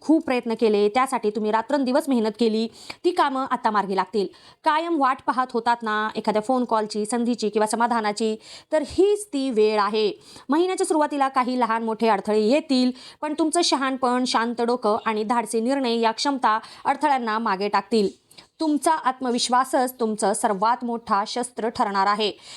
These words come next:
घरामध्ये काही गैरसमज, काही वाद निर्माण होण्याची शक्यता आहे, पण ते क्षणिक असले तरी मनाला लागणारे असतील. पण आठवा, संवाद हेच नात्याचं औषध आहे.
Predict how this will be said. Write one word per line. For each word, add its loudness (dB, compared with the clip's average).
घरामध्ये 0
काही -2
गैरसमज, -2
काही 0
वाद 0
निर्माण -2
होण्याची -4
शक्यता -2
आहे, 0
पण -2
ते 2
क्षणिक -2
असले -2
तरी -2
मनाला 2
लागणारे -2
असतील. 0
पण 2
आठवा, -2
संवाद 2
हेच -2
नात्याचं 0
औषध 0
आहे. 0